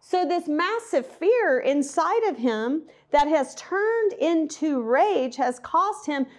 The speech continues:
to project his feeling what? Onto David, right? Actually, Saul is the one who is afraid. How many times have we heard in this, uh, study,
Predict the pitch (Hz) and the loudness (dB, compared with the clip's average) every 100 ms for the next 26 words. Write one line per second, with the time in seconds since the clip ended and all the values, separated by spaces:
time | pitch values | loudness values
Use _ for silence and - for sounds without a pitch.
0 | _ - 330 330 - 277 214 285 320 311 | _ 2 2 2 0 0 0 0 0 -2
1 | - - 453 480 - 294 277 285 294 311 | -6 0 0 0 -4 -4 -2 -2 -2 0
2 | 349 339 190 - _ _ _ _ _ _ | 2 2 -2 -6 _ _ _ _ _ _
3 | _ _ _ - 285 302 320 339 359 403 | _ _ _ -2 0 2 0 0 0 0
4 | 440 277 - - _ _ _ _ _ _ | 0 -2 -4 -14 _ _ _ _ _ _
5 | - 233 254 359 - - 440 - - 320 | -4 0 0 -2 -2 -4 -4 -6 0 0
6 | - - - 349 466 466 370 233 233 220 | 0 -6 0 2 2 2 0 0 -2 -2
7 | 208 214 220 220 202 202 170 - - - | -4 -2 -2 -2 -4 -2 -2 -6 -20 -4
8 | 294 370 403 392 349 320 320 294 277 - | 0 4 4 4 0 -2 -4 -2 -4 -6
9 | - - 277 285 302 294 320 294 262 - | -6 0 0 0 -2 0 0 0 0 -2
10 | 254 254 262 294 - - - 247 220 214 | -2 -2 -2 -4 -6 -10 -2 0 0 -2
11 | - 311 311 233 226 | -2 -2 0 0 0